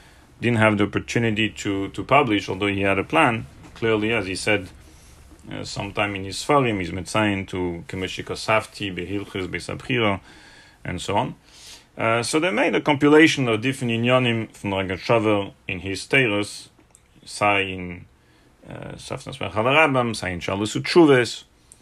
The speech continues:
uh, and compiled them on Hilchos Beis HaBchira. And that's the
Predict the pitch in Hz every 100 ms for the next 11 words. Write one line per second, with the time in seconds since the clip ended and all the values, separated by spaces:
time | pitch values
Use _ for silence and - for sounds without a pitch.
0 | _ _ _ _ - 117 117 117 120 117
1 | 101 - - 131 - 139 180 175 147 139
2 | 127 127 127 120 107 107 101 - 101 -
3 | - _ _ _ _ _ _ _ _ _
4 | 113 135 117 - 117 113 110